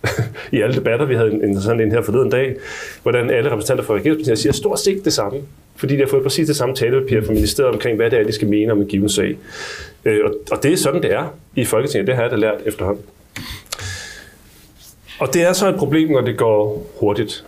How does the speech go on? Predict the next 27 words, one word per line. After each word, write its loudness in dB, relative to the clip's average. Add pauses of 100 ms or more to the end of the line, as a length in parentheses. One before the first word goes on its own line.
(140)
Øh, 4
og 2
jeg 2
synes, 0
det -2
kunne 0
være 2
interessant 0
at -6
grave 0
lidt -6
mere 2
ned 4
i -2
de -
tal, 0
du 0
havde 2
omkring, 0
øh, 2 (300)
variationen 0
hen 2
over 2
årene 4
med 2
Mette. 2 (400)
Fordi -2